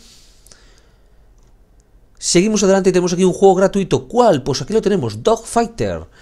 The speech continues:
Simplemente lo único que tenéis que hacer es poner vuestra cuenta de correo electrónico aquí, ¿vale? Y creo que no hace falta que hagáis nada más. Directamente le dais aquí a Enter y automáticamente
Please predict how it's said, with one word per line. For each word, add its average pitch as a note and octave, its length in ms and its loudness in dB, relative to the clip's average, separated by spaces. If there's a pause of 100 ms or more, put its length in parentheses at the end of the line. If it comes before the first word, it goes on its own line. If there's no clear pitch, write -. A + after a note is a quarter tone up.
(240)
Simplemente G3 520 0
lo D#3+ 80 0
único E3 180 -6
que D#3 60 -2
tenéis C#3+ 180 -4
que - 60 -4
hacer G#3+ 180 0
es G3+ 140 -2
poner E3 360 -2
vuestra F#3 440 -4
cuenta G3 200 -4
de F#3 80 -2
correo F#3 200 -6
electrónico E3+ 720 -6
aquí, F#3+ 520 -8 (1120)
¿vale? - 440 -8
Y F#3 120 -8
creo A#3 220 -6
que G#3+ 80 -4
no G3 60 -2
hace F3 100 -6
falta F#3+ 180 -8
que F3 60 -6
hagáis G3+ 260 -4
nada G3 220 -4
más. F3+ 200 -4
Directamente E3 460 -4
le D3 80 0
dais C#3+ 200 -2
aquí A#2+ 260 -6
a B2 240 -2
Enter A3 440 0 (480)
y C3+ 60 -4
automáticamente D#3 1040 -4